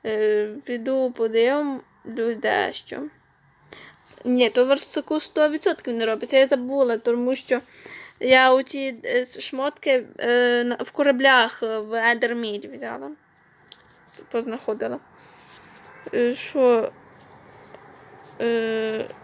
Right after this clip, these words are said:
отак? А, хорошо. Перший меч, що, сила вогню. Ні. Ні. Е, скалічення від... Відкидання.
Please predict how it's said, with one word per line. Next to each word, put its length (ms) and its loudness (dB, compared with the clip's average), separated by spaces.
отак? 400 2
А, 200 -4
хорошо. 420 -6
Перший 380 4
меч, 520 -2
що, 220 -4
сила 340 0
вогню. 380 0
Ні. 360 -2
Ні. 320 -4
Е, 360 -6
скалічення 880 0
від... 300 -6
Відкидання. 760 -4